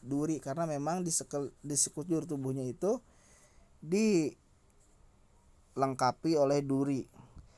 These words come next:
Lapisan tubuhnya tripoblastik atau tiga lapisan dan bentuknya bilateral, bilateral simetrik. Saat masih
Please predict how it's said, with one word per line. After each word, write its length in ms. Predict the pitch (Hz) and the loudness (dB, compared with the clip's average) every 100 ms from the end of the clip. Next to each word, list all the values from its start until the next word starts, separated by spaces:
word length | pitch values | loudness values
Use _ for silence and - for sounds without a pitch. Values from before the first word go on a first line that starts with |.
| - - | -20 -10
Lapisan 800 | 135 156 160 - 196 - 190 190 | 8 8 8 4 4 8 8 8
tubuhnya 480 | 202 175 165 165 180 | 4 4 4 4 4
tripoblastik 960 | 208 170 165 160 151 147 143 - 175 - | 4 2 2 2 6 6 6 2 -2 -2
atau 300 | 123 123 135 | -8 -6 -6
tiga 240 | 135 135 | -2 2
lapisan 560 | 131 131 131 131 151 190 | 4 2 -2 0 2 4
dan 240 | 160 143 | 4 4
bentuknya 400 | 143 143 139 165 | 0 -4 -6 -2
bilateral, 800 | 170 151 143 139 - 139 151 165 185 - - - _ _ | 0 2 4 2 2 4 4 4 -2 -14 -20 -20 _ _
bilateral 560 | 139 135 135 143 143 143 | 0 0 2 2 4 2
simetrik. 560 | 139 143 147 - 165 - - - - - - - - - - - - - - - - - - - - - - - - - - | 0 -2 -4 -2 -4 -4 -18 -20 -16 -10 -10 -10 -14 -18 -20 -20 -20 -20 -20 -20 -20 -20 -20 -20 -20 -20 -20 -20 -20 -20 -10
Saat 320 | - 147 180 | 4 6 6
masih 480 | 165 156 - 175 | 6 6 6 6